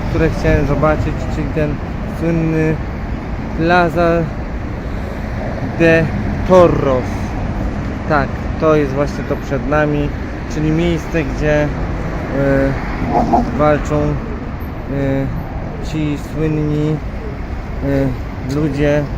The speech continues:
samobójcy <laughs> z bykami, z tą czerwoną płachtą.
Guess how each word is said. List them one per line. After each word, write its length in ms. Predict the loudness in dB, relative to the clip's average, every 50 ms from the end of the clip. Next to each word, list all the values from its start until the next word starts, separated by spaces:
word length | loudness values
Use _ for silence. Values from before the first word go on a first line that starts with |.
| -6 -4 -4 -4 -4 -2
samobójcy 800 | -2 0 2 2 2 2 2 0 0 0 -2 -2 2 2 2 4 2 0 -2 -4 -6 -6 -6 -6 -6 -6 -4 0 0 0 0 0 -2 -4
<laughs> 840 | -2 -4 -4 -4 -4 -4 -4 -4 -4 -4 -4 -4 -4 -2 -2 -2 -2
z 240 | 0 2 2 2 2 2 2 2
bykami, 560 | 2 2 2 2 2 2 4 2 2 2 0 0 -2 -4 -6 -4 -2
z 40 | 0
tą 140 | 0 0 2
czerwoną 460 | 2 0 0 2 2 2 2 0 0 -2 0
płachtą. 420 | 0 0 0 0 0 0 0 2